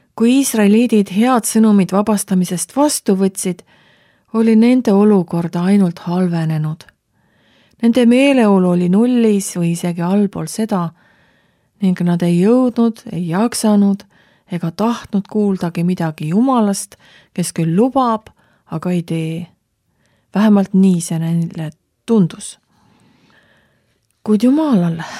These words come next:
oli neile tugev sõnum, mille rõhuasetus oli sõnal mina. Mina teen, mina suudan, mina saan. See tähendab, vabanemine orjusest,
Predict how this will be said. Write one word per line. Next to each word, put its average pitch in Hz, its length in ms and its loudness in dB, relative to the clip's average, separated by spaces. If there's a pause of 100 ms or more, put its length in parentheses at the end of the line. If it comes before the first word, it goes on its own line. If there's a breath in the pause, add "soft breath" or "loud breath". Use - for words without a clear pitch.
(180 loud breath)
oli 190 220 4
neile 208 300 4
tugev 277 500 -2
sõnum, 160 440 -8 (800 soft breath)
mille 190 240 2
rõhuasetus 208 960 -2
oli 160 140 -6
sõnal 165 460 -2 (320)
mina. 170 480 -4 (1080)
Mina 214 380 2
teen, 165 460 -6 (720)
mina 202 360 2
suudan, 170 600 -6 (600)
mina 175 400 -2
saan. 156 420 -10 (1500 soft breath)
See - 160 -4
tähendab, 294 540 0 (420 soft breath)
vabanemine 254 640 4
orjusest, 202 840 0